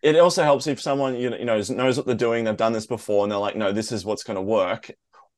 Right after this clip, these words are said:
Or I view it from the mentality is that this is a test.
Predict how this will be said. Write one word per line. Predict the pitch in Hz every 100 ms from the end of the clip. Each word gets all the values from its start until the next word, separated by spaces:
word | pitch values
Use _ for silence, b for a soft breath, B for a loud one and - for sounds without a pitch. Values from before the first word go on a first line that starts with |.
| -
Or | 180 151 139 180 b b -
I | 135 175
view | - - 139 156
it |
from | 151
the |
mentality | 139 131 143 127 123 123
is | 120 110 104
that | 110 98 -
this | 127
is | 135 110
a |
test. | 110 147 117 101